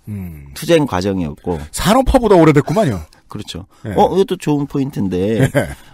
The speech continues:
Speaker 2: 마치 산업화가 쭉 진행되고 마치 그다음에 민주화가 온 것처럼 많은 사람들이 생각하는데 민주화도 산업화만큼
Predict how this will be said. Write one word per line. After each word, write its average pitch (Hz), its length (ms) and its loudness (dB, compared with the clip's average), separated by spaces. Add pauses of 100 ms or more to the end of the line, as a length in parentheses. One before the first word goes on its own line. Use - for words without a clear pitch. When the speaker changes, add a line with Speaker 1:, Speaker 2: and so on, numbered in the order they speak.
Speaker 2:
마치 156 280 4
산업화가 180 760 4
쭉 202 360 -4
진행되고 156 480 0
마치 120 240 0
그다음에 160 320 4
민주화가 135 420 4
온 110 120 2
것처럼 104 280 -6
많은 90 220 -4
사람들이 90 420 -8
생각하는데 127 540 -6
민주화도 170 720 0
산업화만큼 147 840 -2